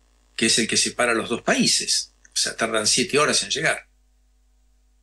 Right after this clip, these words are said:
Pero de todos modos mandaron drones,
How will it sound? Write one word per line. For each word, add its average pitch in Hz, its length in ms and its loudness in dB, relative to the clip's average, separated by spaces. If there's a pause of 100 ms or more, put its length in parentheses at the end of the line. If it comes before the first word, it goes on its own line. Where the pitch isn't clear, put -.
(720)
Pero 220 200 2
de 202 120 2
todos 269 180 2
modos 254 380 2
mandaron 156 600 0
drones, 131 640 0